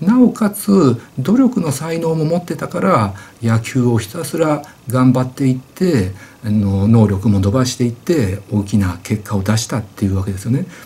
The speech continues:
まあ、浅田真央ちゃんもスケートの才能を持ってて、努力も積み重ねていっていって、その結果を出したわけで、まあ、同じことはもう政治家とか、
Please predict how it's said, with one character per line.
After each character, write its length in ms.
ま 100
あ、 20
浅 120
田 80
真 140
央 60
ち 80
ゃ 40
ん 40
も 440
ス 140
ケ 120
ー 40
ト 80
の 200
才 240
能 80
を 40
持 120
っ 40
て 80
て、 180
努 220
力 200
も 120
積 140
み 100
重 260
ね 120
て 180
い 40
っ 20
て 180
い 60
っ 20
て、 460
そ 120
の 100
結 180
果 100
を 40
出 100
し 80
た 60
わ 80
け 80
で、 220
ま 120
あ、 20
同 140
じ 80
こ 80
と 80
は 80
も 80
う 20
政 300
治 80
家 100
と 120
か、 300